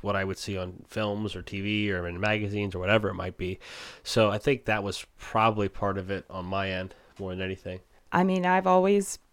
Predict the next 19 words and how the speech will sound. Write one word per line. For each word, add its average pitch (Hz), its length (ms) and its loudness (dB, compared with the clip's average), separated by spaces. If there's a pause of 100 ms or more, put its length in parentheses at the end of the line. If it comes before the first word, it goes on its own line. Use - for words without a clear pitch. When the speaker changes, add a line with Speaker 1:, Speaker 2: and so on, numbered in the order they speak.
(100)
Speaker 2:
done 247 240 4
the 269 80 0
internet 277 580 2
stuff, 294 500 0
I 202 60 2
guess 180 380 -2
even 175 240 0
when 170 100 0
I 170 80 2
was 165 140 -2
younger, 170 260 2
I 196 100 2
talked 185 260 -2
to 196 80 -4
people 202 200 -2
online. 202 540 -2
So 175 240 -2
to 175 240 -4
me, 175 580 -4